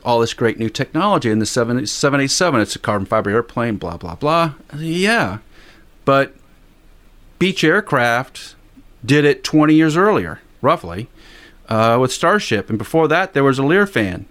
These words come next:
And a lot of the people that worked on my program, my program, when I worked at Beech Aircraft, we were working on composite jets. A lot of those, a lot of those guys, uh, engineers, ended up in Seattle designing the seven eight seven.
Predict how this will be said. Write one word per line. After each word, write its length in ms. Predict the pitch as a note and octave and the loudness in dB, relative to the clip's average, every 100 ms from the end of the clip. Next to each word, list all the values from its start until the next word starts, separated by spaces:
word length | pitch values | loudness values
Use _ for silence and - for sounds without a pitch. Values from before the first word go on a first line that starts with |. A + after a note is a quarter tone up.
| - - - - - - A2+ | -20 -20 -20 -20 -20 -10 -2
And 600 | A#2+ A#2+ A#2+ A#2+ B2 - | 0 0 0 -2 -4 -4
a 60 | B2+ | -2
lot 200 | C3+ D#3+ | 0 2
of 40 | |
the 80 | D3+ | 0
people 280 | D#3 D3+ D3 | -2 0 0
that 120 | C#3 | 2
worked 240 | D3 D3 D3+ | 2 2 2
on 320 | C#3 B2+ A2 | 2 2 2
my 220 | B2 E3 | 0 0
program, 880 | D#3+ B2+ A#2 A#2+ A#2+ A#2 B2 G2+ G#2+ | 0 2 2 2 2 0 -4 -8 -6
my 180 | G2+ G#2+ | -2 -2
program, 460 | - E2 E2 F2+ G#2 | -2 -8 -8 -2 0
when 120 | B2 | 2
I 60 | |
worked 280 | B2 B2+ A#2+ | 0 -2 -2
at 140 | G#2 D3 | -4 -2
Beech 280 | C#3+ - | -2 -2
Aircraft, 420 | B2+ C3 - G#2 A2+ | -2 -2 -2 -2 0
we 60 | |
were 60 | G#2+ | 0
working 240 | A2+ A2+ | 0 0
on 120 | G2+ | -2
composite 420 | G2+ G2+ F2+ F#2+ - | -2 -4 -4 -4 -4
jets. 280 | F3+ D3 | -4 -2
A 40 | A2 | -2
lot 80 | A2 | 0
of 60 | |
those, 260 | C3 - - | -2 -8 -6
a 20 | |
lot 100 | A2 | -4
of 40 | A#2 | -4
those 140 | D3 | -6
guys, 460 | E2 F2+ F2+ - - _ - - | -8 -8 -10 -16 -20 _ -20 -16
uh, 200 | F#2+ - - | -14 -14 -8
engineers, 480 | A2+ G#2 G#2 C3+ G#2 | -6 -4 -2 -2 0
ended 180 | G#2 G#2 | -2 -2
up 160 | G#2 A2 | -4 -2
in 180 | G#2 G2 | -4 -4
Seattle 420 | - A2+ C3 G#2 | -4 -4 -2 -4
designing 440 | F#2+ F#2 G#2+ G#2+ | -6 -4 -4 -2
the 60 | G#2 | -4
seven 280 | C3 B2 B2 | -4 -2 -4
eight 100 | A#2+ | -2
seven. 400 | F#3+ F3 F2+ | 0 0 -2